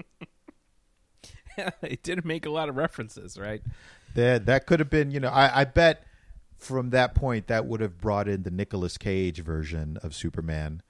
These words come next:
Speaker 2: Uh, so imagine seeing that on screen. Uh, Clooney Batman and Cage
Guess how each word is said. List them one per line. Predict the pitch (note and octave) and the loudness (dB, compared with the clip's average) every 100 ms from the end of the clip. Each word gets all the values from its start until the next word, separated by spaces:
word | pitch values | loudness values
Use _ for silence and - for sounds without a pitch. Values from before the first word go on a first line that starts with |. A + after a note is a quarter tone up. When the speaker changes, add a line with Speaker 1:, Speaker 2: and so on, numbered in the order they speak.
| _ _ _ _ | _ _ _ _
Speaker 2:
Uh, | - F#2 | -2 0
so | F2+ A2+ | 2 4
imagine | G#2 A#2+ A#2+ A2+ | 6 6 4 0
seeing | C3 G#2 | 0 2
that | G2+ G2+ | 4 4
on | G2 E2+ | 4 0
screen. | - - E2+ D#2 D#2 | -4 -4 -4 -4 -4
Uh, | D#2 D#2 D#2 - | -2 -2 -4 -6
Clooney | - - A#2 A#2 G2+ | -4 0 2 2 4
Batman | G#2 G2 G2 F#2+ G2 | 4 4 2 0 0
and | E2+ D#2 | -2 -8
Cage | - F#2+ F#2 F#2 F2+ - | -6 -2 0 0 -4 -10